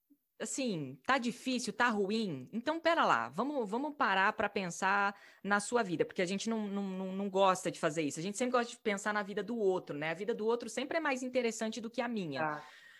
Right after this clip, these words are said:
Speaker 1: E aí, é, quando você joga pro papel, inclusive um spoiler aqui, gente, eu
Speaker 2: Ah.
Speaker 1: tô, tô criando, há tempos eu já tava pensando nisso, porque eu gosto muito de,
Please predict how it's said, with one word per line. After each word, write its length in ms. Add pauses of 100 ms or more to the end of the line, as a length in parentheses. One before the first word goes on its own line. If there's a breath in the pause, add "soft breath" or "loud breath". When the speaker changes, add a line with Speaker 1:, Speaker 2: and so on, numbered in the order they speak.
(160 loud breath)
Speaker 1:
E 140
aí, 680
é, 160 (120)
quando 200
você 300
joga 680 (200)
pro 140
papel, 880 (840)
inclusive 480
um 80
spoiler 680
aqui, 340
gente, 480 (360 soft breath)
eu 420
Speaker 2:
Ah. 80
Speaker 1:
tô, 420
tô 200
criando, 920 (400)
há 140 (200)
tempos 400
eu 60
já 100
tava 220
pensando 380
nisso, 140
porque 120
eu 40
gosto 280
muito 260
de, 400